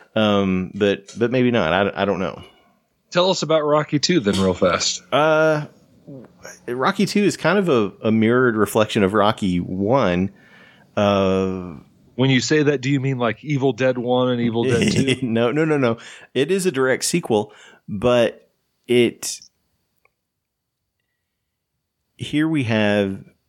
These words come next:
Speaker 1: Apollo at the end of Rocky saying there ain't gonna be no rematch. Then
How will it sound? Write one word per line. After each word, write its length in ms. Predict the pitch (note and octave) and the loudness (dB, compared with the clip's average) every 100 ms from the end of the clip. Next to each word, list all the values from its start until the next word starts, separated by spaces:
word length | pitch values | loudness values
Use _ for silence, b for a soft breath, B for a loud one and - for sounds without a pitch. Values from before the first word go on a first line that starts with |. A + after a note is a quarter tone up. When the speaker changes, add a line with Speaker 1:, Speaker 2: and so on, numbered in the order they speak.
| _ _ _ _ - | _ _ _ _ -4
Speaker 1:
Apollo 960 | G2+ - A2+ A2 G2 F#2+ F#2 F2+ G2 _ _ _ _ _ _ _ _ _ _ _ _ _ _ _ _ _ | -4 -2 0 0 2 2 0 -2 -6 _ _ _ _ _ _ _ _ _ _ _ _ _ _ _ _ _
at 120 | A2+ - | -6 -2
the 200 | A2 G#2+ | 0 2
end 180 | A#2 | 2
of 140 | A#2 G2 | 0 0
Rocky 600 | G2 F#2+ G2 F#2 F#2 - _ _ _ _ _ | 0 0 -2 -2 -2 -6 _ _ _ _ _
saying 760 | - - G#2+ G2+ F#2+ F2+ F2+ - F#2 | -8 -2 2 2 2 2 -2 -6 -6
there 240 | G2 G2+ G2 | -2 2 2
ain't 160 | G2 F#2 | 2 2
gonna 120 | F#2 | 0
be 100 | F2+ | 2
no 100 | E2+ | 0
rematch. 480 | D#2 - - - - _ _ _ _ _ _ _ _ - | -2 -6 -12 -18 -20 _ _ _ _ _ _ _ _ -16
Then 680 | G2+ A2+ A2+ A2+ A2 G#2+ | -2 0 2 2 2 0